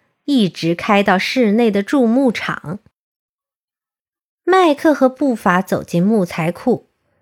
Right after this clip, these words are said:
里面堆叠着各种各样的木料。麦克将购置的木料装上车，然后一路驶回海边。麦克对着堆成小山一样的木材动起了脑筋。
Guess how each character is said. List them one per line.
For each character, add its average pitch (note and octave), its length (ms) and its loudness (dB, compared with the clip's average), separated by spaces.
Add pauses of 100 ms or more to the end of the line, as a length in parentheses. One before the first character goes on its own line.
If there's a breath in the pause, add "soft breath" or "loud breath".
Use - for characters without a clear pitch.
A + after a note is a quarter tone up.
(280)
里 B3 240 0
面 C4 200 4
堆 E4 280 4
叠 A3+ 200 2
着 B3+ 160 2
各 C#4+ 320 2
种 D3+ 240 -2
各 F3+ 240 0
样 F3 220 2
的 E3+ 80 0
木 F#3+ 240 0
料。 F3 320 2 (920)
麦 A#3+ 280 4
克 A3+ 220 2
将 A#3+ 240 2
购 B3 240 4
置 G#3+ 160 0
的 G3+ 100 0
木 A3+ 240 2
料 A3 220 4
装 C4 220 2
上 A3 240 -2
车， D4+ 380 0 (560)
然 E3+ 260 0
后 F#3+ 420 0 (220 soft breath)
一 F3 320 -2
路 D4 260 4
驶 - 280 -4
回 E3+ 180 -4
海 D#3+ 300 -6
边。 E3+ 340 0 (1120)
麦 E4+ 240 4
克 C#4+ 340 2
对 B3 220 6
着 G3+ 160 2
堆 C4 260 4
成 B3+ 200 0
小 F#3+ 320 -6
山 D#4+ 360 2
一 G3+ 180 2
样 F#3 180 2
的 F#3 100 2
木 G#3 260 2
材 F3 360 0
动 F3 340 0
起 - 200 -6
了 D#3 160 -2
脑 D#3+ 300 -2
筋。 F3+ 340 -4